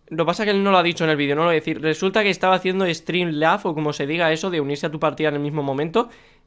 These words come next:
Y luego, madre mía. No os cuento más porque a lo mejor eso no lo ha querido poner en el vídeo y no quiero, yo qué sé, fastidiarle, ¿no? Pero bueno, que tampoco pasa nada. Mm, de la mitad que van a ver el vídeo, pues, me parto. ¡Oh! Vale, lo sabía, lo sabía, lo sabía que era este, tío. Lo sabía, yo sabía.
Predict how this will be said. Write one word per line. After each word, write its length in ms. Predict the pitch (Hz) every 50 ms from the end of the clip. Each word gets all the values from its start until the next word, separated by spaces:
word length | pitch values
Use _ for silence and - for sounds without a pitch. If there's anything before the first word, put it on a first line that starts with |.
| _ -
Y 160 | 226 214 208
luego, 440 | 196 185 196 190 190 208 202 208 208
madre 300 | 202 185 175 165 165 156
mía. 280 | 147 143 139 135 135 135 _ _ _ _ -
No 100 | 175 185
os 80 | 196 196
cuento 260 | 208 208 190 185 180
más 220 | 170 170 185 196
porque 180 | 196 190 151 165
a 80 | 151
lo 60 | 143 147
mejor 180 | 147 175 170
eso 160 | 175 170 196
no 120 | 175 170 170
lo 60 | 170
ha 40 | 160
querido 240 | 160 165 165 165 156
poner 200 | 160 156 156 156
en 40 |
el 80 | 151 147
vídeo 180 | 151 156 160 170
y 60 | 165
no 140 | 151 151 151
quiero, 380 | 160 151 151 151 151 147 - - - _ -
yo 60 | 160
qué 40 | 160
sé, 260 | 156 156 127 - - -
fastidiarle, 600 | 147 139 - 143 135 139 147 147 156 170 175 160
¿no? 220 | 151 175 - - - - - _ _ _
Pero 160 | - 147 147
bueno, 160 | 147 147 131 120
que 60 | 117
tampoco 260 | 117 117 123 139 127
pasa 180 | 127 123 131 135
nada. 180 | 143 135 113 -
Mm, 360 | 123 131 135 135 131 139 143
de 140 | 139 151 156
la 80 | 151 151
mitad 240 | 151 143 - 165
que 80 | 160 170
van 160 | 170 170 170
a 60 | 165
ver 280 | 165 170 165 165 165 160
el 140 | 165 165 160
vídeo, 400 | 160 170 165 170 170 170 175 156
pues, 340 | 156 151 139 131 143 156 - - - - _ _ _ _
me 140 | - 143 135
parto. 320 | 147 143 139 - 117 113 _ _ _ _ _ _ _ _ _ _ _ -
¡Oh! 380 | - 247 285 294 269 240 - - _ _ -
Vale, 240 | 147 131 117 117 - _ _ -
lo 120 | 160 143
sabía, 320 | 135 - 135 131 131 127 127
lo 140 | 143 143
sabía, 360 | - - 143 131 143 143 131 135
lo 280 | 160 160 165 175 165
sabía 380 | 160 - 160 143 151 170 175 156
que 80 | 156
era 120 | 143 135 127
este, 300 | 131 - - - 139 123
tío. 160 | 139 139 135
Lo 160 | 135 139 135
sabía, 560 | 135 - 156 139 135 156 175 185 196 196 185
yo 140 | 156 175 156
sabía. 440 | - - 151 135 139 139 123 117